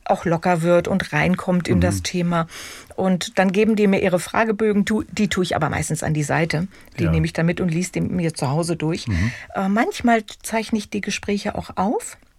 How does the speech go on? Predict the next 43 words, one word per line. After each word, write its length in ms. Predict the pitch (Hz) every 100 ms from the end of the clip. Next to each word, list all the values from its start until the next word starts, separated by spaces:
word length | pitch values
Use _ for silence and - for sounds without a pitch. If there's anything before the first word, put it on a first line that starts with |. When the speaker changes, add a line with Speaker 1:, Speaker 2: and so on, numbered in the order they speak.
| _ _ _ _ _ _ -
Speaker 1:
Und 240 | 196 165 -
in 100 | 165
der 140 | 165 175
Regel 180 | 180 180
schreibe 280 | - 170
ich 120 | 175 - - -
mir 100 | 170
immer 180 | 180 175
so 100 | 180
ein 60 | 165
paar 200 | 175 165
Sachen 320 | 156 156 151
mit. 300 | 220 - - - - -
Speaker 2:
Ja. 460 | 110 107 190 190 185
Speaker 1:
Ähm, 280 | 180 180 - -
aber 240 | 185 185
was 160 | 214 208
ich 200 | - -
immer 340 | 240 320 254
mache, 300 | 202 190 208
ist, 400 | - 208 208 -
wenn 140 | 190 196
ich 140 | 185 190
nach 200 | 185 -
Hause 380 | 185 233 247
fahre, 560 | 240 226 208 208 208 202 - - - -
dann 200 | 190 185
schreibe 280 | - 180 180
ich 80 | 180
mir 120 | 180
sofort 840 | 185 214 240 - 175 180 175 - -
ein 180 | 160 160
paar 140 | 175
Dinge 320 | 160 175 175 -
auf 300 | 160 160 -
oder 300 | 175 165 165 - -
spreche 560 | - - 165 160 175
mir 300 | 160 160 156 160
die 260 | 160 151
Sachen 340 | 151 147 160 156
auch 140 | -
auf 180 | 143 -
Band, 260 | 147 143